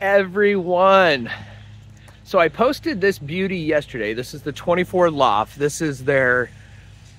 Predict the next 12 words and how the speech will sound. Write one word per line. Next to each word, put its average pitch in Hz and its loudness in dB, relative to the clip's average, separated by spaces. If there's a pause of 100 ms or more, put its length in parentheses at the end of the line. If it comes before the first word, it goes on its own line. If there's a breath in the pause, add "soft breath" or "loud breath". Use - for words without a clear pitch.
(140 soft breath)
Hideout 185 0 (240 loud breath)
mini 160 -2
destination 202 -2
trailer, 214 -4
I 190 -4
think 196 -4
is 202 -6
how 202 -2
they're, 185 -4 (240)
they're 160 2
classifying 180 -2
it. 196 -2